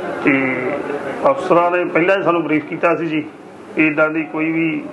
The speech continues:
ਜਿਹੜੇ ਗਲਤ ਅਨਸਰ ਨੇ ਕੁਛ ਹੋ ਸਕਦਾ, ਤੇ ਉਹਦੀ ਵਜ੍ਹਾ ਕਰਕੇ ਅਸੀਂ ਪੂਰੀ ਮੁਸਤੈਦੀ 'ਚ ਖੜ੍ਹੇ ਸੀ ਜੀ। ਇੱਥੇ ਦਰਬਾਰ ਸਾਹਿਬ ਦੀ ਮਰਿਆਦਾ ਨੂੰ ਦੇਖ ਕੇ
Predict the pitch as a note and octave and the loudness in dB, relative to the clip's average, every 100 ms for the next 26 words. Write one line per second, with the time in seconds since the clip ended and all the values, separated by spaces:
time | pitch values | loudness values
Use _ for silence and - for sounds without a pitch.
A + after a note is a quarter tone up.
0 | - - - C#3+ D3+ C#3+ D3 E3+ D3+ D3+ | -14 -16 -2 2 4 2 2 2 0 -2
1 | D3+ D3 D3 - A2 A2 - C3+ D#3+ D3+ | 0 0 -4 -6 -4 -4 0 2 4 0
2 | - - - - - - - - - - | -4 -20 -20 -20 -20 -20 -20 -18 -10 -2
3 | C3 - D#3+ E3 E3 D#3+ D#3+ C#3+ D3 C3+ | 0 2 4 6 6 4 2 2 0 2
4 | D3 D#3 D#3 D#3 C#3+ C#3+ C3 D3 C#3+ - | 2 2 2 2 2 2 2 0 0 0
5 | D3 E3+ E3 D#3 - - - - D3+ D3 | 0 0 0 0 -2 -12 -12 -6 -4 0
6 | D#3 D3+ C#3+ C3+ - - - - - - | 2 2 0 -6 -14 -18 -16 -14 -12 -12
7 | - - - - - - - D3 D3 C#3 | -10 -10 -8 -6 -6 -4 2 4 6 6
8 | C#3+ D3 D#3 D#3 C#3+ C3+ C3+ D3 D3+ D3+ | 4 4 4 4 4 2 2 0 0 -4
9 | C#3 C3 C3+ B2+ D#3 | -6 -4 -4 -4 -4